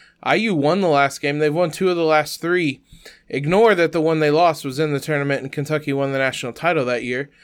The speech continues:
Uh, but I might celebrate by watching that game. But still, it's, uh,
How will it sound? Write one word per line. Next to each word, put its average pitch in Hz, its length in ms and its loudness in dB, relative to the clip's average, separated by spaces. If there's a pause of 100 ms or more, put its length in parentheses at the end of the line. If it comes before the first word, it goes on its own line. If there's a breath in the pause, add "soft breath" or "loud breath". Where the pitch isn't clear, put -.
(200 soft breath)
Uh, 143 440 4
but 151 580 4 (540)
I 143 80 -2
might 233 180 4
celebrate 220 400 6
by 202 160 6
watching 180 380 2
that 170 180 0
game. 120 240 -4
But 135 160 -4
still, 196 480 4
it's, 170 300 -2
uh, 160 380 6